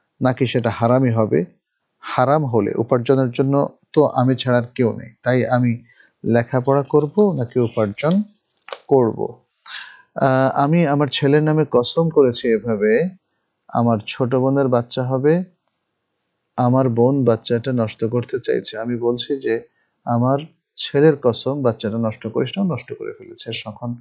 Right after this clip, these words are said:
সমাধান কি? আমার ছেলেটা মানসিকভাবে ছোট থেকে অনেক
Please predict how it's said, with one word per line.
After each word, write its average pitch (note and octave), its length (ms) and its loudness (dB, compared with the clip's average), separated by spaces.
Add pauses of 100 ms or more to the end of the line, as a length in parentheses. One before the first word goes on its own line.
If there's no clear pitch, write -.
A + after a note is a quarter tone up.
(340)
সমাধান A#2 560 0
কি? D3 380 -6 (120)
আমার A2+ 200 -2
ছেলেটা A2+ 360 -6
মানসিকভাবে A#2 760 -2 (720)
ছোট B2+ 320 -4
থেকে C3 520 -2
অনেক C3+ 340 2